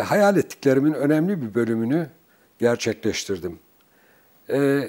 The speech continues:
hayat bir demiryolu üzerinde giden bir tren gibi ama makaslar çıkıyor ve sizi başka yerlere doğru götürüyor. Bu yollar hep Eskişehir'de makas değişikliği şeklinde cereyan etti. Eskişehir için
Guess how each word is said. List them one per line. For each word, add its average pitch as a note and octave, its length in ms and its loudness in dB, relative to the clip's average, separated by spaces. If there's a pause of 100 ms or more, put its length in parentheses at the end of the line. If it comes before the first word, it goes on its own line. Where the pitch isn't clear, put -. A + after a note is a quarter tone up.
hayat G3 480 2
bir D3+ 480 4
demiryolu F#3 440 6
üzerinde D#3+ 400 4
giden D#3 300 2
bir D3+ 100 -4
tren D3 280 2
gibi A#2 180 0
ama B2+ 340 0 (680)
makaslar D3+ 600 0
çıkıyor A2 480 -2
ve B2 120 -4
sizi A2 460 -6
başka G#2 300 -4
yerlere F#2 460 -6
doğru F2+ 280 -10
götürüyor. D#2+ 460 -12 (480)
Bu A3+ 100 6
yollar A3 300 8
hep A#3 200 0
Eskişehir'de A#2 640 2
makas G#2 440 -4
değişikliği G2 440 -8
şeklinde F2+ 460 -8
cereyan E2+ 440 -10
etti. D3 460 -6 (680)
Eskişehir G3+ 580 8
için F3+ 380 2